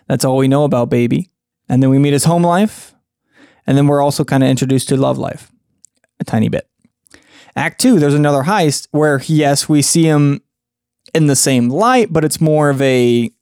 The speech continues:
Close Encounter kinda light. So he is changing still. He's with a different set of characters that drive him to be more of a different person, but he also pushes back because he is his own person, obviously, but in the realm of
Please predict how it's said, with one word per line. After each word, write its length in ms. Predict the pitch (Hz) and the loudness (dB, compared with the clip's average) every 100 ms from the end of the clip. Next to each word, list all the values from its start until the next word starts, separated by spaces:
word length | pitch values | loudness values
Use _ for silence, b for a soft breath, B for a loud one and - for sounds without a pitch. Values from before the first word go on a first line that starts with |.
| _ | _
Close 260 | - 151 - | -4 -2 -2
Encounter 360 | 120 180 151 | -2 0 0
kinda 260 | 120 113 113 | -2 -4 -4
light. 240 | 107 - - - | -8 -10 -16 -8
So 180 | - 156 | 0 2
he 80 | |
is 140 | 220 226 | 2 2
changing 400 | 240 190 135 98 | 0 0 0 -6
still. 320 | - 127 - B B B B B | -4 -4 -4 B B B B B
He's 180 | 160 147 | 0 0
with 160 | 143 | 0
a 80 | 147 | -2
different 300 | 139 139 135 | -2 -2 -2
set 120 | 139 | -2
of 100 | 123 | -4
characters 760 | - 139 127 - 123 120 - - _ | -2 -2 -2 -2 -2 -2 -6 -14 _
that 480 | - 127 120 117 - _ _ _ _ _ _ - | -4 -2 0 -2 -4 _ _ _ _ _ _ -10
drive 360 | 131 147 139 131 | -2 0 0 0
him 180 | 131 123 | 0 0
to 100 | 135 | 0
be 480 | 123 120 117 113 - | 2 4 4 0 -2
more 220 | 147 127 | -2 -2
of 80 | 120 | -2
a 40 | |
different 300 | 120 113 113 | -4 -6 -8
person, 460 | - 196 - 147 139 | -2 0 0 -2 0
but 140 | 127 | -2
he 140 | 123 131 | 0 0
also 320 | 127 123 120 | 0 -2 -4
pushes 380 | 117 120 117 113 | -2 -6 -6 -4
back 260 | 113 117 | -4 -4
because 300 | - 113 107 | -4 -4 -4
he 180 | 113 113 | -2 -2
is 300 | 107 110 - | -2 -4 -8
his 240 | - 113 117 | -6 -4 0
own 240 | 143 139 | 0 0
person, 400 | 120 117 - 95 | 0 -4 -6 -6
obviously, 480 | 92 92 67 - 101 | -6 -6 -8 -6 -4
but 180 | 104 104 - | -4 -6 -2
in 260 | 120 113 | 0 0
the 180 | 107 104 | 0 -2
realm 520 | - 143 131 120 110 - | -2 -2 0 0 -2 -4
of 280 | 104 - | -8 -8